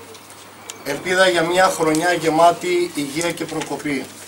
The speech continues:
Ελπίδα για ένα καλύτερο αύριο. Για την πατρίδα μας, τον τόπο μας, τους συνανθρώπους μας. Αυτό βέβαια το καλύτερο αύριο για να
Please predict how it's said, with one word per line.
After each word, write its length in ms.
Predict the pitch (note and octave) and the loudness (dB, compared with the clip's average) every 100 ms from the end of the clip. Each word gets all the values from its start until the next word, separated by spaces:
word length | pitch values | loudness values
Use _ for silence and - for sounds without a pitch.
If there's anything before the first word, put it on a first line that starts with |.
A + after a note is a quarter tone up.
| - - - - - - - - - - | -20 -20 -20 -20 -20 -20 -20 -20 -20 -10
Ελπίδα 680 | C#3 C#3 F3 F3+ E3 F3 G3 - - - | -8 -4 0 2 4 4 2 -6 -18 -10
για 180 | C3+ D#3+ | 0 2
ένα 160 | F#3+ F#3+ | 4 2
καλύτερο 640 | F3 E3 F#3+ G3 F#3 F3 | 2 0 0 -2 4 6
αύριο. 300 | E3+ - - - - - - - - - - - - | 6 2 -6 -14 -18 -20 -20 -20 -20 -20 -20 -18 -12
Για 80 | B2+ | -12
την 120 | B2+ | -6
πατρίδα 460 | C3 C3 D#3 E3 F3 | -2 -2 -2 0 0
μας, 300 | F3+ F#3 - - - | 2 0 -4 -14 -14
τον 120 | B2 A#2 | -14 -4
τόπο 260 | E3+ E3+ F3 | -2 0 0
μας, 360 | F3 F3 - - - | 0 -2 -8 -12 -12
τους 100 | - | -10
συνανθρώπους 540 | D3 C#3+ E3 - - | -4 -4 0 -2 -2
μας. 220 | - - - - - - - - - - - - - - - | -12 -18 -18 -20 -20 -20 -20 -20 -20 -20 -20 -20 -20 -12 -6
Αυτό 280 | F#3 G3+ | -2 0
βέβαια 220 | G3+ G#3 G3+ | 4 4 4
το 80 | |
καλύτερο 540 | E3+ E3+ F#3+ G3+ F#3 F3+ | 0 -2 -2 0 6 8
αύριο 280 | F#3 E3 D#3 | 8 4 -2
για 200 | D3+ C#3+ | -2 0
να 340 | D3 C#3+ | 2 2